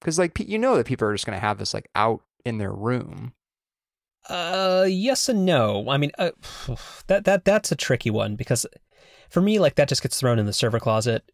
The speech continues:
Speaker 2: And, like, I assume, like, and the thing is, like, because you touch it so rarely, you're only using it to ever authorize another, uh, Hue remote. Um,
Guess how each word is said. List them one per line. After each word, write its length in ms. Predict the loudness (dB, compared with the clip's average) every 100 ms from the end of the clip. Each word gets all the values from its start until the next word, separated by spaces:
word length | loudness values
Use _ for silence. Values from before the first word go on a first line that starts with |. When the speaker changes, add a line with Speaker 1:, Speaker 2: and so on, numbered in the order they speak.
| -4
Speaker 2:
And, 500 | 0 2 2 0 -4 -12 _
like, 180 | 0 2
I 100 | 4
assume, 400 | 2 2 0 0
like, 180 | 0 0
and 160 | 0 0
the 60 |
thing 200 | 0 0
is, 160 | 0 0
like, 200 | 0 -2
because 440 | -6 -4 -2 -2 -2
you 80 | -4
touch 300 | -2 -2 -2
it 100 | -2
so 200 | 0 0
rarely, 380 | 0 2 2
you're 140 | 0 0
only 220 | -2 0
using 300 | -2 -2 -2
it 160 | -2 -4
to 580 | -4 -2 -2 -2 -6 -10 _ -20 _ _ _
ever 280 | 0 2 4
authorize 720 | 4 2 2 2 2 2 -2
another, 800 | -2 0 0 0 0 0 0 -2 0
uh, 520 | 0 0 0 -2 -4 _ _ -20
Hue 260 | -4 0 2
remote. 440 | 2 0 0 -4 _ _ _ _ _ _ _
Um, 640 | 2 4 4 4 2 0